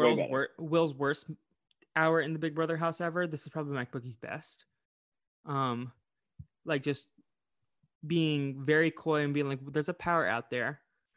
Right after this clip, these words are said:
Speaker 1: We don't know who has it, but we all assume something." And Julie said it can change the game. And, like, he's, like, he uses the power in a way that he's not revealing anything, but he's also revealing everything. He's like,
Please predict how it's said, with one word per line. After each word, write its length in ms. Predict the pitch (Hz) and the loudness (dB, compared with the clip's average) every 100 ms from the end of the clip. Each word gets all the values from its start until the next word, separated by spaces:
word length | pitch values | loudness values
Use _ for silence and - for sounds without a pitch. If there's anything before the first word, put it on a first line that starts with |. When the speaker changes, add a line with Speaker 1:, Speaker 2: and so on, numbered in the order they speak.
| _ _ _ - - | _ _ _ -20 -16
Speaker 1:
We 160 | 143 151 | -2 2
don't 160 | 160 | 2
know 120 | 180 175 | 2 0
who 140 | 190 | 0
has 280 | 196 190 147 | 0 0 2
it, 240 | 127 - _ - | -2 -4 _ -10
but 100 | 147 | -4
we 140 | 143 | 2
all 160 | 147 160 | 4 4
assume 280 | 160 214 208 | 2 0 -2
something." 560 | 190 139 131 131 135 143 _ _ _ _ | 0 -4 -4 -8 -8 -12 _ _ _ _
And 320 | 151 147 139 135 | 2 2 2 0
Julie 200 | 151 165 | 0 0
said 200 | 165 156 | 0 0
it 100 | 147 | 0
can 120 | 143 | -4
change 400 | 131 - 156 151 | -6 -6 -4 -4
the 100 | 143 | -6
game. 480 | 135 160 143 131 127 | -4 -2 -2 -2 -4
And, 320 | 127 127 123 - | -6 -8 -12 -10
like, 280 | 120 95 - _ | -10 -10 -12 _
he's, 360 | 160 160 160 - _ _ _ _ _ _ _ _ _ _ _ _ | -8 -6 -6 -8 _ _ _ _ _ _ _ _ _ _ _ _
like, 340 | 175 151 131 _ _ _ _ | 4 4 2 _ _ _ _
he 140 | 156 | -4
uses 440 | 165 160 190 165 143 | -2 0 0 -2 -6
the 80 | |
power 600 | 135 151 143 131 123 120 - _ _ _ _ _ | -2 4 4 4 2 -4 -12 _ _ _ _ _
in 140 | 165 | 0
a 60 | 151 | 2
way 340 | 143 151 147 | 4 6 6
that 240 | 135 135 - _ _ _ _ _ _ | 4 -2 -6 _ _ _ _ _ _
he's 360 | - - 147 | -10 -6 0
not 240 | 160 165 - | 4 4 2
revealing 540 | 151 117 139 160 202 | -4 0 2 2 0
anything, 500 | 202 208 214 214 208 | -2 -2 -2 0 0
but 80 | 165 | -2
he's 140 | 139 | -2
also 200 | 143 139 139 | -4 -4 -6
revealing 400 | 127 135 123 - | -4 -2 -4 -4
everything. 480 | 127 123 120 - 131 | -6 -4 -8 -10 -12
He's 180 | 127 123 | -10 -6
like, 200 | 127 | -6